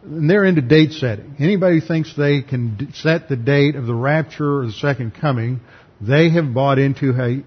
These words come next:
a historicist interpretation of prophecy. However, we are futurists. And here's that, how that is graphed out in this chart.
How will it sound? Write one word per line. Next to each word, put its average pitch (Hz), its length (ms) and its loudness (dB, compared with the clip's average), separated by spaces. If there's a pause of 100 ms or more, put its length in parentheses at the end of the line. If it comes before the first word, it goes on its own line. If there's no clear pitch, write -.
a 127 180 0
historicist 127 1080 0 (380)
interpretation 131 800 -2
of 113 80 -8
prophecy. 135 600 -2 (1500)
However, 185 360 6
we 175 240 6
are 160 220 2
futurists. - 1000 -2 (580)
And 123 140 0
here's 151 400 4
that, 151 280 2
how 139 300 -2
that 135 200 0
is 113 160 -2
graphed 135 360 -2
out 135 200 0
in 123 80 -2
this 120 160 -4
chart. 151 460 -2